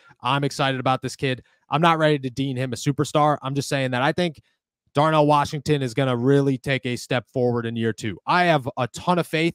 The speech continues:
in Alfredo Roberts, their tight end coach. I think he's phenomenal. I think Arthur Smith knows how to utilize tight ends and utilize big bodies. Darnell Washington is as big and as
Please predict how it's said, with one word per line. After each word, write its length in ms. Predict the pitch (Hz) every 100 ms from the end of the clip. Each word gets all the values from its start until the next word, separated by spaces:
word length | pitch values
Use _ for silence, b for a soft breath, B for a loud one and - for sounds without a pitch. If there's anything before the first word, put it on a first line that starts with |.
| _
in 100 | 151
Alfredo 460 | 143 131 151 147 143
Roberts, 500 | 135 139 160 165 -
their 160 | 143
tight 240 | - 135 131
end 160 | 139
coach. 220 | 160 165 139
I 80 |
think 200 | 127 143
he's 200 | 147 131
phenomenal. 680 | - 127 113 113 131 156 160 b b b
I 200 | 151 180
think 240 | 175 147 -
Arthur 320 | 160 170 156
Smith 360 | - 156 165 -
knows 240 | 139 135 127
how 160 | 123
to 60 | 110
utilize 600 | 123 156 147 143 135 -
tight 300 | - 135 123
ends 240 | 120 110
and 160 | 113 110
utilize 460 | 127 127 117 107
big 240 | - 123 104
bodies. 440 | 117 110 98 - _ _ _ _ -
Darnell 320 | 151 156 143
Washington 560 | 139 135 147 131 131
is 200 | 123 127
as 220 | 120 113 98
big 500 | - 143 143 143 -
and 180 | 117 117
as 400 | 113 104 -